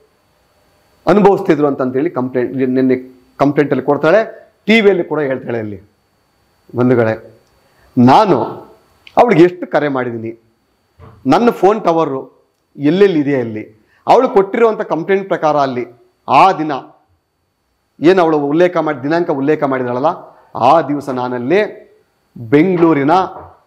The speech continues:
ಬೊಮ್ಮನಹಳ್ಳಿ ಪೊಲೀಸ್ ಠಾಣೆಯಲ್ಲಿ, ಬೆಂಗಳೂರಿನ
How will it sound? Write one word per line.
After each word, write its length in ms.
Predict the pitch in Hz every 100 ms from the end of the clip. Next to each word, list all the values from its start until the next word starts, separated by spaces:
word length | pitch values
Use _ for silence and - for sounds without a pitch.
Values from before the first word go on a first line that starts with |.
| _ _ 123
ಬೊಮ್ಮನಹಳ್ಳಿ 600 | 117 160 233 226 220 208
ಪೊಲೀಸ್ 400 | 175 180 175 -
ಠಾಣೆಯಲ್ಲಿ, 640 | 147 139 123 113 113 _ _ _ _ _ _ _ _ _ -
ಬೆಂಗಳೂರಿನ 500 | 127 160 170 156